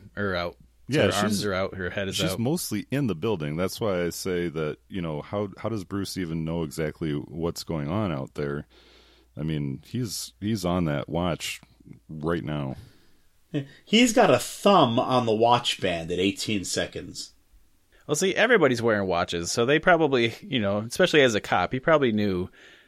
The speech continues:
Speaker 1: you know, there's, there's certain things, there's certain jobs that you do that you're not supposed to wear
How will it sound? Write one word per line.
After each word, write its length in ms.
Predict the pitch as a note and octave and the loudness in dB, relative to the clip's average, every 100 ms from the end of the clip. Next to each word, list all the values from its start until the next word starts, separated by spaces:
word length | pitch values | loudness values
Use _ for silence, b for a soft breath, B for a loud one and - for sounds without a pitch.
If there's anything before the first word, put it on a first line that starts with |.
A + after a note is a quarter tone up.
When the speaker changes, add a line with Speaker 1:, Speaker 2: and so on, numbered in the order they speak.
| b - | b -4
Speaker 1:
you 120 | B2 | -2
know, 60 | G2+ | 0
there's, 340 | B2 B2+ - | 2 0 -2
there's 240 | D#3+ E3+ | 0 2
certain 300 | - E3 C#3 C3+ | 4 4 2 4
things, 280 | C3+ B2+ A#2+ | 4 4 2
there's 120 | A#2 | 2
certain 240 | E3 A#2 | 2 2
jobs 420 | A2 G#2+ A2 G#2+ | 2 2 2 0
that 120 | A2 D#2+ | -4 -4
you 140 | G#2 | -4
do 340 | G#2 A2 G2+ | 0 0 2
that 140 | G2 - | -2 -2
you're 100 | A2+ | 0
not 160 | B2 | 0
supposed 400 | - - A#2+ A2+ | -2 -2 -2 0
to 80 | G#2+ | -2
wear 480 | F#2 G#2 F#2+ F#2 F#2+ | 0 0 0 -2 -6